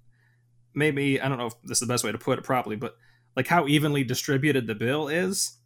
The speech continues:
So, like, when we went to the Dayseeker Word Alive Mood Ring show, there was a lot of Dayseeker shirts, but it wasn't overwhelming in terms proportionately to me.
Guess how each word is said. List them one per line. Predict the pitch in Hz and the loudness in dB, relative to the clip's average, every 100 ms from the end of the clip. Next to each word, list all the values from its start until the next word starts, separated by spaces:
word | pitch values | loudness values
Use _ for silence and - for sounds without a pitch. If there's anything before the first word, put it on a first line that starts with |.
| _ | _
So, | - 180 151 | 0 4 6
like, | 151 143 - - _ _ _ _ _ _ _ | 6 2 -2 -18 _ _ _ _ _ _ _
when | 143 139 | 4 6
we | 170 | 4
went | 226 208 190 | 4 4 2
to | - 170 151 143 139 135 135 123 | 2 4 6 6 6 6 6 4
the | 123 117 | 0 0
Dayseeker | 139 139 - 139 123 123 120 113 | 2 2 2 2 2 0 2 4
Word | 131 123 | 4 4
Alive | 120 127 117 117 117 110 | 4 4 4 4 0 -2
Mood | 127 123 120 | 0 2 2
Ring | 110 104 104 | -2 -4 -6
show, | - 104 98 101 _ _ _ - _ _ _ - | -4 -6 -6 -10 _ _ _ -20 _ _ _ 2
there | 170 | 2
was | 208 214 - - 131 _ _ _ _ _ - | 4 4 4 -2 -12 _ _ _ _ _ 2
a | |
lot | 156 139 135 | 6 6 6
of | 110 | 4
Dayseeker | 139 151 - 165 117 | 4 4 4 0 0
shirts, | - 117 113 | -2 -2 -2
but | - 151 | 0 2
it | 160 | 4
wasn't | 208 196 170 | 6 6 4
overwhelming | - 151 123 113 123 123 101 - - _ _ _ _ _ _ | 4 4 4 2 2 2 -2 -10 -12 _ _ _ _ _ _
in | 131 | -4
terms | 123 147 123 | 2 2 2
proportionately | - 117 139 113 117 98 104 | -2 0 2 2 -4 -8 -8
to | - | -6
me. | 117 101 | -6 -6